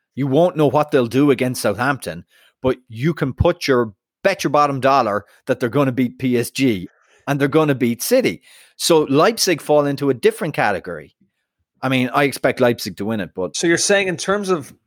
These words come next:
Speaker 2: stature, Leipzig are somewhere in that nether zone between a P S G and a Crystal Palace? Is that what
Speaker 1: I
Speaker 2: I'm trying to get from you?
Speaker 1: I don't know what I'm saying. What I'm saying is it's hard to call what United are gonna do these days.
Speaker 2: Okay.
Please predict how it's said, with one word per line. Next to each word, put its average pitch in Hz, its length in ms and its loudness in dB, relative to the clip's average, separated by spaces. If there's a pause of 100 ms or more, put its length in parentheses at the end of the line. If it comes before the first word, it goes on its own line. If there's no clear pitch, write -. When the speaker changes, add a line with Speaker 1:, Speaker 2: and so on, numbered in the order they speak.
Speaker 2:
stature, 156 840 -2
Leipzig 156 540 2
are 131 120 2
somewhere 190 580 0
in 156 200 -2
that 139 260 2
nether 143 480 2
zone 131 340 0
between 147 840 -2 (800)
a 131 80 -2
P 143 220 2
S 127 140 2
G 127 300 0
and 117 120 0
a - 20 -8
Crystal 123 320 -4
Palace? 135 460 0
Is 117 100 -6
that 135 180 2
what 165 240 0
Speaker 1:
I 160 60 2
Speaker 2:
I'm 151 100 0
trying 165 240 0
to 160 60 2
get - 200 0
from 190 160 -6
you? 196 160 0 (140)
Speaker 1:
I 170 100 2
don't 214 160 2
know 196 100 4
what 175 120 4
I'm 147 120 0
saying. 135 360 0
What 139 140 0
I'm 135 80 -4
saying 190 300 0
is 139 140 0
it's 131 120 -6
hard 143 240 0
to 139 60 -4
call 127 300 2
what 110 120 0
United 113 340 -2
are 104 80 -2
gonna 92 200 -6
do 92 200 -8
these 76 220 -14
days. - 340 -16 (260)
Speaker 2:
Okay. 117 240 -8